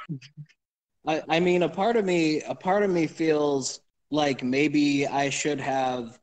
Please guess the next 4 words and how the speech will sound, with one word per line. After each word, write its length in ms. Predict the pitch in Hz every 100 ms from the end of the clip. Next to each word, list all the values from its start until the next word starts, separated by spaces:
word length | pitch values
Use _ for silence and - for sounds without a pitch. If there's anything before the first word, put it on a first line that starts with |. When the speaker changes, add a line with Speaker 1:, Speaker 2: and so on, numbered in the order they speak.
| _ _ _ _ _ _ _ _ _ _ _ _
Speaker 2:
well, 500 | - 147 143 123 - -
yeah, 400 | 131 143 120 104 - - _ _
definitely, 840 | 151 151 156 127 113 120 110 110 -
um, 440 | 120 117 113 110